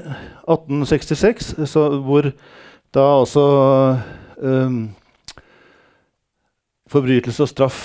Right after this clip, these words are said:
ble fullført. På høsten atten sekstiseks så hadde, hadde Dostojevskij en avtale med en, eh, forlegger som het Stelovskij, om å levere en ferdig roman før første november.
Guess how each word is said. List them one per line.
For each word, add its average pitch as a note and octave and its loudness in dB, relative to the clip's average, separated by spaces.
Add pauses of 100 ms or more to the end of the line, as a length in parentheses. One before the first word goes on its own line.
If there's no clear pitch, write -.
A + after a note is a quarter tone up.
(540)
ble A#2 4 (100)
fullført. G#2+ -4 (1900)
På E3 4
høsten E3 0
atten D#3 0
sekstiseks F3 -2
så E3+ 2
hadde, C#3 2 (380)
hadde B2+ 0 (300)
Dostojevskij B2+ 0 (100)
en B2 -2
avtale A2+ 0
med A2+ 0
en, A#2+ -2
eh, A#2 0
forlegger A2+ 0
som B2+ 0
het - -4 (120)
Stelovskij, B2 0 (500)
om B2+ -2
å C3+ -2
levere B2+ 2 (140)
en C3 -2
ferdig A2 0
roman B2+ 0
før B2 0
første A#2 -4
november. G2 -4